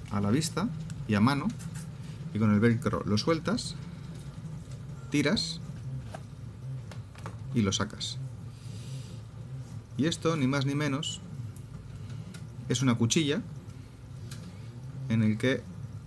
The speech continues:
está pensada para introducir aquí los cordinos del parapente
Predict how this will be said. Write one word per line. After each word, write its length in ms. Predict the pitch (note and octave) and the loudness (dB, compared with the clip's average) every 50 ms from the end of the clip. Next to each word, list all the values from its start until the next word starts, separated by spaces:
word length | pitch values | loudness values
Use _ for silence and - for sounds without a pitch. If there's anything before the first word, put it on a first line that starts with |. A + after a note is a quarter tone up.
| - - - - | -12 -10 -6 -4
está 200 | B2 A#2 - B2 | -2 0 2 4
pensada 440 | G#2+ B2+ A#2+ A#2 B2+ B2+ C3 B2+ - | 6 6 6 6 4 4 4 4 4
para 340 | B2 A2 G#2+ G2+ G2 - - - | 6 6 6 6 6 4 2 2
introducir 560 | B2 A2+ A2 A#2 A2 G#2 G#2 G#2+ - C3 B2+ | 4 4 6 6 6 6 6 6 4 4 4
aquí 240 | B2 A2 - C#3 B2 | 4 4 4 6 6
los 180 | A#2 G#2+ G#2 | 6 6 6
cordinos 600 | - - A2 G#2 G2+ G#2 A#2+ B2 B2+ A#2+ A#2 A2+ | 4 4 6 6 8 8 8 8 10 8 8 8
del 380 | A#2+ A#2+ A2+ A2+ A#2 A2+ A2 G#2+ | 8 8 8 8 8 6 6 4
parapente 600 | G#2+ A2+ A2 A2 A2 C#3+ D3 D3+ C#3+ C#3 C#3+ F#3 | 2 2 2 2 4 2 2 2 0 0 0 2